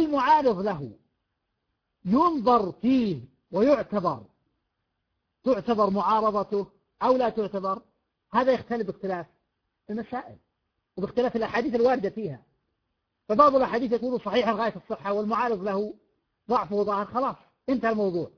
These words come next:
وبعضها يكون المعارض له قريبا منه، فلا بد الآن أن، آه، أصطحب الأمرين جميعا.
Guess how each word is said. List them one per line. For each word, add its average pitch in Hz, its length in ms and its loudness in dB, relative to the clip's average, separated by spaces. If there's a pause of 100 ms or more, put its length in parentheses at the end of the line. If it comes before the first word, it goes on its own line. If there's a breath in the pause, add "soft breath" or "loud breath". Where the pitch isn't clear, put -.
(400)
وبعضها 240 460 2
يكون 240 540 -4 (960)
المعارض 247 500 2
له 247 160 2
قريبا 233 320 0
منه، 180 300 -4 (1160)
فلا 302 260 2
بد 254 240 2
الآن 226 500 -2 (720)
أن، 233 320 -2 (480)
آه، 202 300 -2
أصطحب 240 500 -2
الأمرين 214 420 0
جميعا. 180 520 -6